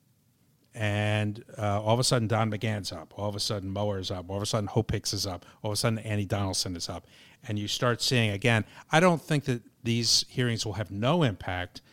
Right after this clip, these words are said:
I just don't want people to delude themselves into thinking this is, will be like the summer of nineteen seventy-three. It won't. But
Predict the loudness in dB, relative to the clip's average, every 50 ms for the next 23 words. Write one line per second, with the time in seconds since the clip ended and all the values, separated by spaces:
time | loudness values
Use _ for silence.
0 | -20 _ _ _ -4 -4 -2 0 -2 0 2 2 2 2 2 0 0 0 0 -2
1 | -2 0 0 -2 -2 0 0 -2 -2 -2 -4 -2 2 2 2 2 4 2 2 4
2 | 4 4 4 4 2 -2 -2 -4 -4 -4 -4 -4 -4 -4 -6 -8 -8 -10 -6 -2
3 | 0 2 4 4 4 2 2 4 4 4 4 2 0 0 0 0 0 -2 -2 -4
4 | -4 -2 -2 -2 -4 -4 -4 -4 -6 -6 -6 -6 -6 -6 -6 -6 -6 -6 -8 -8
5 | -10 -8 -8 -8 -8 -8 -10 -16 -20 _ _ -4 0 0 0 0 -2 -4 -4 -4
6 | -4 -4 -6 -8 -12 -12 _ -20 -20 _ -20 -20 -20 _ _ _ 2 2 2 0
7 | _